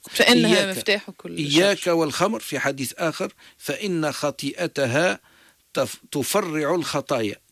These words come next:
Speaker 2: كما
Speaker 1: مهم.
Speaker 2: أن شجرتها تفرع الشجر."
Speaker 1: شجر، نعم.
Speaker 2: لأن ما يعرفش الإنسان الخطيئة نتاعها والإثم نتاعها، ما يعرفش وين يمشي.
Speaker 1: نعم.
Speaker 2: الخمر جماع الإثم، الخمر مفتاح كل
Speaker 1: كل
Speaker 2: شر.
Speaker 1: شر.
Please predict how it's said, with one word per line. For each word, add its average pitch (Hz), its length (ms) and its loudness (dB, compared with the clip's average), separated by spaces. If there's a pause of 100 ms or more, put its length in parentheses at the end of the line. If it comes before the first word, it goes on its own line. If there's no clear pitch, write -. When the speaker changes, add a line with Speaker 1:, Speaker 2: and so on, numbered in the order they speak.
Speaker 2:
كما 185 280 2
Speaker 1:
مهم. 170 300 0
Speaker 2:
أن 131 60 -2
شجرتها 139 880 2 (320)
تفرع 131 400 -2
الشجر." 120 340 -2
Speaker 1:
شجر، 160 380 -6 (120)
نعم. - 100 -2
Speaker 2:
لأن 123 160 0
ما 127 120 0
يعرفش 139 360 0
الإنسان 170 540 0 (100)
الخطيئة 143 540 -4
نتاعها - 400 0
والإثم 143 340 -6
نتاعها، 180 460 -2 (360)
ما 151 40 -2
يعرفش 170 240 2
وين 170 120 2
يمشي. - 280 -2 (120)
Speaker 1:
نعم. 175 220 -4
Speaker 2:
الخمر 131 460 0
جماع 135 540 2 (480)
الإثم، 131 520 -2 (260)
الخمر 131 420 0
مفتاح 123 520 0 (440)
كل 147 180 -2
Speaker 1:
كل 208 100 4
Speaker 2:
شر. 190 120 2
Speaker 1:
شر. - 260 -4